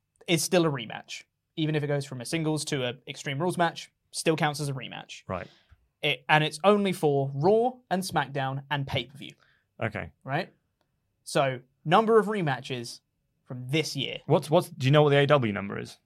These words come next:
Speaker 1: Yes.
Speaker 2: Okay, well, g-, give me the A E W number, 'cause you said it was so much lower.
Speaker 1: Okay, well, don't look at my screen, 'cause I'm gonna get up the thing 'cause it's in the headline. Uh, so for A E W, this is including Dynamite and Rampage, not Dark and not Dark Elevation.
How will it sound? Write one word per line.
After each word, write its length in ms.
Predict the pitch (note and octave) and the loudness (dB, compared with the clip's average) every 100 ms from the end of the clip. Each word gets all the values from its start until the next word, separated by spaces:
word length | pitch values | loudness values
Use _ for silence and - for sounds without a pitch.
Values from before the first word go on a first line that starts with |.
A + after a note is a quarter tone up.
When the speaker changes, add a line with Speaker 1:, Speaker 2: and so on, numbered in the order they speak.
| - | -10
Speaker 1:
Yes. 320 | C3+ - - - | -10 -10 -16 -10
Speaker 2:
Okay, 200 | - G2 | -6 -4
well, 100 | G#2+ C#3 - | -4 -6 -2
g-, 120 | D#3+ | 2
give 120 | D#3 | 2
me 40 | |
the 100 | F#3 | 4
A 40 | E3 | 4
E 40 | |
W 220 | D3 C3+ | 4 4
number, 220 | A#2+ G#2+ G#2 - | 2 -2 -4 -6
'cause 160 | A#2+ A2 | -6 -4
you 80 | |
said 160 | B2 A#2+ | -4 -4
it 80 | A#2+ | -6
was 120 | A#2 | -8
so 240 | - B2+ | -6 -4
much 240 | A#2+ A2+ - | -2 -6 -6
lower. 180 | G#2+ D#3 | -6 -2
Speaker 1:
Okay, 140 | C#3+ | -2
well, 120 | C3 | -2
don't 160 | C#3+ F3 | 0 0
look 140 | D#3+ D3+ | -2 -4
at 60 | |
my 80 | C3+ | -6
screen, 380 | C3+ C#3 A#2+ C3+ _ _ _ _ _ _ _ _ | -8 -10 -12 -16 _ _ _ _ _ _ _ _
'cause 120 | - B2 | -16 -14
I'm 80 | |
gonna 160 | B2 B2 | -14 -12
get 120 | B2 | -12
up 160 | B2 D3 | -12 -12
the 60 | |
thing 180 | C#3 C3 A#2+ | -14 -16 -16
'cause 80 | |
it's 160 | - C#3 | -16 -14
in 80 | B2 | -14
the 80 | A#2 | -10
headline. 400 | B2 - A2 C3 _ _ _ _ _ _ _ _ | -10 -8 -14 -16 _ _ _ _ _ _ _ _
Uh, 220 | D3 D3 | 2 2
so 160 | C#3+ F3 | 4 2
for 140 | F#3 F3+ | 2 2
A 60 | G#3 | 2
E 80 | |
W, 360 | G#3+ G#3 G#3+ B3 | 4 4 2 -4
this 220 | E3 E3 | -4 -4
is 60 | E3+ | -4
including 500 | E3 E3 D3+ C#3 - | -2 0 0 -2 2
Dynamite 440 | - F#3 G3+ G3 F#3+ | 6 6 6 2 2
and 140 | E3 | 0
Rampage, 480 | D#3 D3 C3+ A#2+ A#2 | 2 0 -2 -6 0
not 220 | E3+ A#3 | 2 4
Dark 260 | F#3 F#3 G3 | 4 4 2
and 140 | C#3 | -2
not 160 | D3 D#3 | -2 0
Dark 240 | D3+ D3 | 0 2
Elevation. 580 | D3 C#3+ A#2+ A#2+ D3 F#3 | 2 0 -2 -4 -8 -10